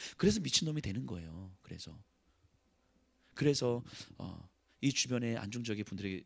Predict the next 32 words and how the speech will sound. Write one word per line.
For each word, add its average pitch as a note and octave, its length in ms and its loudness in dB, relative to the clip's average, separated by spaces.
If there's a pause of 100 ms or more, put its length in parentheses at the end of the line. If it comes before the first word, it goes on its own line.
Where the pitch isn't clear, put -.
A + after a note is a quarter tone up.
(160)
제가 F#2 200 -6
이렇게 F2+ 140 -8
소주 E3+ 280 2
따라주고 C#3+ 400 -2
다니는 A2+ 340 -4
거예요. F2+ 120 -14
이렇게 - 200 -20 (360)
맨날 G#2+ 240 -12
술자리 - 380 -4
가서 F#2 180 -8
이렇게 - 120 -14
소주 C3+ 220 -8
따라주고 A#2+ 400 -10
있습니다, - 360 -8
요즘에. - 220 -10 (180)
<laughs> - 1120 -10
자, - 300 -4 (1800)
그럴 G#3+ 240 8
자신 - 320 6
있으셔야 E3 380 6
되잖아요. G#2 680 -4
그럴 E3+ 180 0
자신 C#3 280 2
있으셔야 F#3+ 420 6
돼요. G#2 480 -6 (800)
가족들에게 G3+ 560 4
그렇게 E3+ 240 2
말씀하실 E3 480 4
자신이 C#3+ 340 0
있으셔야 B2 380 2
되는 G#2 240 -6
거예요. F#2 460 -6